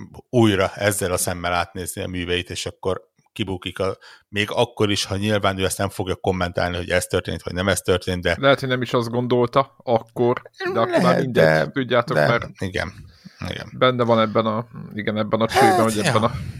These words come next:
Speaker 2: prizmában
Speaker 1: Na,
Speaker 2: is
Speaker 1: tehát azért
Speaker 2: kész.
Speaker 1: mondom, ez, ez egy tö-, több szempontból is érdekes játék lesz, bár még egyszer megjegyzem, hogy is-, ismerve a, a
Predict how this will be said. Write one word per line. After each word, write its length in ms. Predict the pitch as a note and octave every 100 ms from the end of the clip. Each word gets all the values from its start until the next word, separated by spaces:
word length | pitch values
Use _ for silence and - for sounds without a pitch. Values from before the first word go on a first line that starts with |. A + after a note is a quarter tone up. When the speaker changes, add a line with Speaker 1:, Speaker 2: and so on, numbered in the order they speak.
| - -
Speaker 2:
prizmában 480 | C3 B2 A#2+ A2
Speaker 1:
Na, 60 | A#2 A#2+
Speaker 2:
is 60 |
Speaker 1:
tehát 160 | A2+ D#3
azért 220 | F#3 E3
Speaker 2:
kész. 80 | D3+
Speaker 1:
mondom, 100 | C#3+ C#3+
ez, 100 | C3+
ez 180 | D3+ C#3+
egy 380 | C#3+ C#3 - - _ _ _
tö-, 120 | - -
több 180 | F3 D#3
szempontból 500 | - G#2 G#2+ G2+ F#2
is 140 | -
érdekes 420 | F#2+ F2+ - F2+
játék 320 | G2+ F#2+ F2+ -
lesz, 300 | G#2 - - _ _
bár 460 | G#2+ G#2 G2+ - _ _ _
még 200 | F#2+ F#2
egyszer 240 | - F#2
megjegyzem, 460 | F#2 F#2 F2 F2 E2+
hogy 280 | F#2+ F2 - _ _ _ _ _ _ _ _ _ -
is-, 280 | - A#2 - -
ismerve 640 | A2+ - G#2 F#2 F2+ F2
a, 180 | F2+ - _ - - - - _ _ G2+
a 200 | F2+ F#2